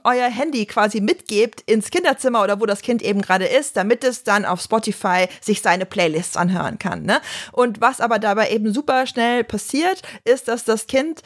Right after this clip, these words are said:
dann eben auch auf Spotify plötzlich woanders landet,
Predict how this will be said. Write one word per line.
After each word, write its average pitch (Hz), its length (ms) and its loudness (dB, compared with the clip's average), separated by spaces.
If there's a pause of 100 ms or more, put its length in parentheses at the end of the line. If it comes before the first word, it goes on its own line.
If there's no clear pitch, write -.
(140)
dann 233 240 0
eben 226 420 -2
auch 226 360 0
auf 185 120 -2
Spotify 240 500 0
plötzlich 226 380 -2
woanders 226 480 0
landet, 143 460 -4